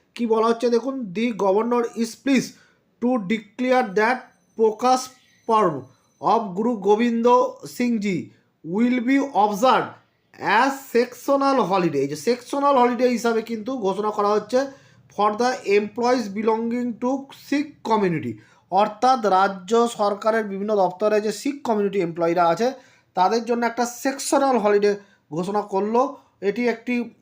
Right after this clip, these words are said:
কিন্তু অ-, অতিরিক্ত ছুটি, যদিও সকলের জন্য নয়। সেকশনাল হলিডে প্রকাশ পরব অর্থাৎ গুরু গোবিন্দ সিংজি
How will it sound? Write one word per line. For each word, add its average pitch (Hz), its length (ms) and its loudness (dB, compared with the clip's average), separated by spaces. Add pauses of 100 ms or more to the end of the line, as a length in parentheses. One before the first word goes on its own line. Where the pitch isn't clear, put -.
(140)
কিন্তু 214 360 -2
অ-, 185 460 0
অতিরিক্ত 240 540 0 (320)
ছুটি, 240 300 -2
যদিও 233 220 0
সকলের 220 440 0
জন্য 196 180 0
নয়। 214 180 0
সেকশনাল 214 480 -2
হলিডে 220 320 2 (320)
প্রকাশ 247 560 2 (280)
পরব 233 480 0
অর্থাৎ 180 340 -4
গুরু 240 380 2
গোবিন্দ 262 720 2 (300)
সিংজি 226 760 0